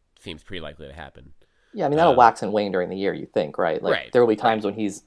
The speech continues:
Speaker 2: when you're not, you don't see him for a couple games and, "Oh, what's going on with Carson Edwards?" And it's just like, "Oh, well, he had a couple of rough games, and so they went to, went a different direction," and it'll come back and it'll go. And I think with Smart, the,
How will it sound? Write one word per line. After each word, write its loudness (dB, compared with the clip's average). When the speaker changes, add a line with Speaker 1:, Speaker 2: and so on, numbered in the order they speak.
Speaker 2:
when -2
you're -2
not, 0
you 0
don't 0
see -4
him -2
for 2
a 2
couple -2
games -4
and, -4
"Oh, 0
what's -2
going -4
on -2
with -6
Carson -4
Edwards?" 4
And -6
it's -12
just -6
like, -4
"Oh, 0
well, 2
he -2
had -2
a -8
couple -6
of -4
rough -2
games, -6
and -8
so -6
they -4
went -8
to, -10
went -6
a -10
different -10
direction," 4
and 0
it'll 2
come -4
back 2
and -8
it'll -2
go. 6
And 6
I 6
think 0
with 0
Smart, 2
the, -4